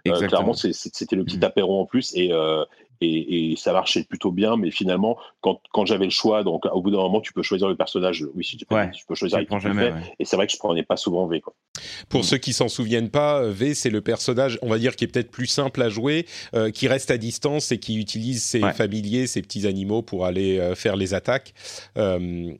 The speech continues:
Speaker 3: et oui, donc, euh, vous, ça vous a pas convaincu, ce personnage.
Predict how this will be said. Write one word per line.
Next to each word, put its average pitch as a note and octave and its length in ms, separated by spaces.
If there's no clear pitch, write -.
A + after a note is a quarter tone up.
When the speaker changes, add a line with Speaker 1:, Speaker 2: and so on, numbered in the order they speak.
Speaker 3:
et B2 80
oui, G#2+ 200
donc, G2+ 340
euh, E2+ 340
vous, A#2+ 120
ça A#2 140
vous G#2 160
a A2 80
pas B2 120
convaincu, A2 460
ce - 100
personnage. A#2 560